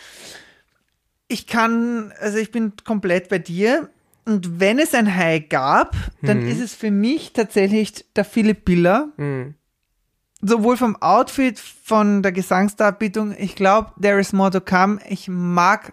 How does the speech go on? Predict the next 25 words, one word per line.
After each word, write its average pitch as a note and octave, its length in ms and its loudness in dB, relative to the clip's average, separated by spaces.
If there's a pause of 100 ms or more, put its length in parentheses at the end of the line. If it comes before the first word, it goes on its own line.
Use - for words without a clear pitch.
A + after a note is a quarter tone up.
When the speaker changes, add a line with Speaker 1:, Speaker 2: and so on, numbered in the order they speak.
Speaker 1:
seine F3+ 440 -6 (720)
nerdige F#3 640 0
Art. E3 460 -2 (120)
Ich D3+ 80 0 (100)
Speaker 2:
Mhm. C3+ 60 0
Speaker 1:
liebe G#3+ 220 0
es. F#3+ 520 -4 (180)
Speaker 2:
Mhm. A#2 320 -8 (320)
Speaker 1:
Und G3+ 240 0
ich - 140 -12
glaube, G#3 320 0
er F#3+ 100 -4
ist - 380 -10
sehr, B3 280 4
sehr, G3 220 0
sehr G#3 320 2
musikalisch E3+ 720 0
und F3 120 -6
freue F#3+ 400 2
mich A#3 320 -2
auf F3 160 -8
alles, F3+ 280 0
was F3+ 160 -2
noch F3 160 -2
kommt. G3+ 500 0